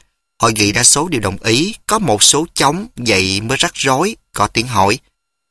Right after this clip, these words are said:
"Chớ cái chiến thuật, đập cánh vô mặt, mỏ vô cái mổ, ờ,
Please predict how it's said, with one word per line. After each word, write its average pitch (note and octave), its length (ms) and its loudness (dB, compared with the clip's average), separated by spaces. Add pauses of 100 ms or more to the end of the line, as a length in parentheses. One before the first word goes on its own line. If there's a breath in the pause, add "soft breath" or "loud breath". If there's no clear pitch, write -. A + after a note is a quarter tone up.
(100)
"Chớ F3+ 540 4
cái F#3+ 100 -4
chiến G#3+ 240 -4
thuật, A2 240 2 (480)
đập C#3 340 0
cánh G3+ 260 -2
vô F3+ 140 4
mặt, A2+ 260 0 (500)
mỏ B2+ 520 6
vô D#3+ 120 2
cái G3+ 140 -2
mổ, D#3+ 540 2
ờ, C3+ 380 0